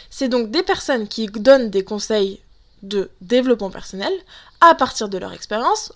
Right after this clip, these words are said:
Ok, il y a des trucs intéressants, il y a des trucs, c'est, c'est vraiment intéressant, t'es pas obligé d'être sociologue, psychologue pour parler de ce truc intéressant.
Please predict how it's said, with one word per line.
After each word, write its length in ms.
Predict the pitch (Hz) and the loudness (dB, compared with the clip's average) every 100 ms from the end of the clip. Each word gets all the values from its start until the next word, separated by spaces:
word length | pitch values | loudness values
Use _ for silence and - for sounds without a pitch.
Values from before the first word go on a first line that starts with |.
| - | -4
Ok, 220 | 240 - | -4 4
il 340 | 247 - - 190 | 4 4 -4 -6
y 20 | |
a 40 | |
des 120 | 185 | -6
trucs 220 | 180 240 202 | -2 -2 -4
intéressants, 460 | 185 202 220 415 | -8 -10 -6 -2
il 80 | 320 | -2
y 40 | |
a 20 | 196 | -2
des 100 | 196 | -4
trucs, 180 | 339 | -8
c'est, 260 | - 190 - - - - | -8 -12 -12 -18 -20 -10
c'est 160 | - | -6
vraiment 300 | 202 220 226 | -4 -2 -2
intéressant, 420 | 233 233 254 349 | -2 -4 -4 -4
t'es 100 | 240 | -4
pas 100 | 208 | -4
obligé 200 | 214 208 | -4 -4
d'être 160 | 208 196 | -4 -6
sociologue, 440 | 220 208 220 233 - | -6 -4 -4 -4 -6
psychologue 460 | - 220 208 220 220 | -12 -6 -4 -4 -6
pour 160 | 214 - | -14 -12
parler 300 | 208 202 233 | -8 -4 -4
de 120 | 202 | -6
ce 120 | 185 | -10
truc 280 | - 254 - - | -10 -10 -10 -12
intéressant. 560 | 190 196 196 - 330 | -12 -12 -12 -6 -6